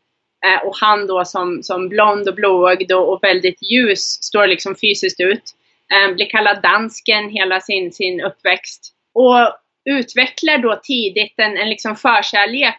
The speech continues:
för skandinavisk kultur också. Ehm, kanske hoppas han att det är där han liksom, att det är lite av en Fulankungen historia, att han försöker hitta sitt,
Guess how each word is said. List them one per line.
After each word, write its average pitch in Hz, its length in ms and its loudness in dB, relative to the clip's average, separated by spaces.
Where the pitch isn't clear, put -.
för 196 320 0
skandinavisk 214 760 -4
kultur 226 500 -4
också. 185 480 -2
Ehm, 202 340 0
kanske 233 260 -2
hoppas 220 440 0
han 220 140 -2
att 214 140 -2
det 220 80 -2
är 196 80 -4
där 196 320 4
han 190 160 -4
liksom, 180 320 -6
att - 200 -6
det 240 60 2
är 233 60 2
lite 247 300 0
av 240 140 2
en 233 100 -4
Fulankungen 220 800 -2
historia, 220 560 0
att 180 120 -4
han 208 160 -2
försöker 202 340 -4
hitta 220 400 -2
sitt, 208 260 -4